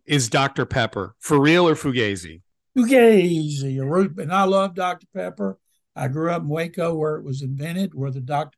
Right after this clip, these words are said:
Speaker 2: Pepper Museum is. Uh, but the best one to me is root beer.
Speaker 1: Root beer? Okay. I, well,
Speaker 2: Root
Speaker 1: didn't
Speaker 2: beer floats.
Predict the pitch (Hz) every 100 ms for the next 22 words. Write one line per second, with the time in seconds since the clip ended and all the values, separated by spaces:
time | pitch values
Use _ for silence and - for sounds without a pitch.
0 | - 151 139 147 131 _ _ _ _ 143
1 | 156 143 143 156 156 156 156 160 160 _
2 | _ _ _ _ - 139 135 135 123 123
3 | 135 143 - 151 156 101 - _ 143 135
4 | 151 160 - 139 123 131 135 143 123 117
5 | 123 135 - - - 147 165 180 180 180
6 | 156 151 120 135 165 165 180 190 - 180
7 | 185 156 160 143 127